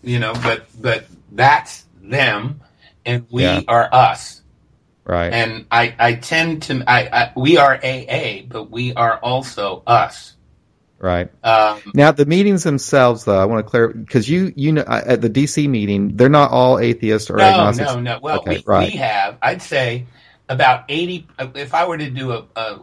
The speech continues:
Speaker 1: we may actually do a real head count someday, but if I were
Speaker 2: Mm-hmm.
Speaker 1: just to guess, I would say about, uh, seventy or eighty percent of us are, uh,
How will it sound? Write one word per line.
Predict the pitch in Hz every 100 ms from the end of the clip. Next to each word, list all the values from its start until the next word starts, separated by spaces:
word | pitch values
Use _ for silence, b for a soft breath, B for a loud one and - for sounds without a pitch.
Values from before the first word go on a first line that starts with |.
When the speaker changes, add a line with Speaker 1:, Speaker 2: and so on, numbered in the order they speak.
| - - _ _ _
Speaker 1:
we | - 180
may | 165 151
actually | 143 - 120 123
do | 127
a | 104
real | 104 147 110
head | 107 95 -
count | 92 85
someday, | - 87 90 95 - b b b -
but | 160
if | 165
I | 175
were | 180
Speaker 2:
Mm-hmm. | 135
Speaker 1:
just | 147 131
to | 107
guess, | 95 110 127 123 -
I | 113
would | 117 104
say | - 110 104
about, | 104 101 101 - b b b b
uh, | 113 107 101 -
seventy | - 151 147 147 127
or | 113 120
eighty | 123 123
percent | 120 113 - 113 113
of | 104
us | 104 - - -
are, | 101 98 95 92 -
uh, | 95 92